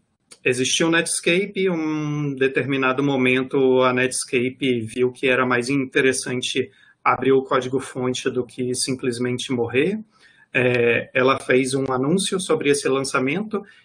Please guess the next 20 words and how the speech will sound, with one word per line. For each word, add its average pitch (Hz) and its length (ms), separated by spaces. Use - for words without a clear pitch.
e 180 60
logo 156 280
após 147 460
esse - 220
anúncio, 147 680
algumas 156 420
pessoas 165 420
se 175 80
reuniram 160 680
e 127 40
tinha 151 300
duas 160 420
pessoas 160 880
icônicas 147 920
que - 80
estavam 135 400
nessa 135 240
reunião, 139 460
que 147 420
eram 135 300